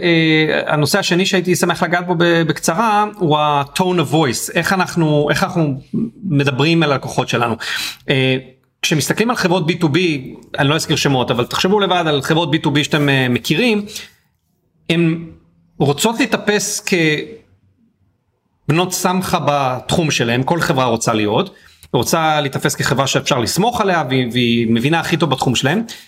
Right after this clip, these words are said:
והרבה פעמים זה גורר אותם, אה, להופיע, איך שהם נראים ואיך שהם נשמעים, נורא נורא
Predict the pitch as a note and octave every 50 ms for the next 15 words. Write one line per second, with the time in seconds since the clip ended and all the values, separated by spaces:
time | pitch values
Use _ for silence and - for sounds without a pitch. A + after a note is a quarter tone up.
0 | - _ _ _ _ _ - C#3 A#2 C#3+ D3 C3 C#3+ B3+ B3+ C4 A#3 A#3 B3 C4+
1 | C4 A#3+ G3 F3 F3+ F3 E3+ E3 D3+ C3 A#2 C3+ C3 D3 G3+ B3+ C4+ - - -
2 | F#3+ E3+ E3+ F3+ G3 G#3 G3+ - - E3+ D3 D3 C#3+ C#3 C3+ C3+ C#3 C3+ - -
3 | A3 B3 B3+ G#3 F3 D#3+ E3 F3+ F3+ F#3+ F#3+ - - - - - F#3+ E3+ D#3+ D#3
4 | C#3+ F#3 A#3+ A#3 G#3+ F3+ F#3 F3+ - A3+ G#3 F#3 - - E3+ C#3+ D3 G3+ C4+ C#4+
5 | B3+ - - _ - D#3 D3+ D3+ D#3 D#3 D#3 G3 A#3+ C4+ C4+ A3+ A#3+ A#3 A3+ A3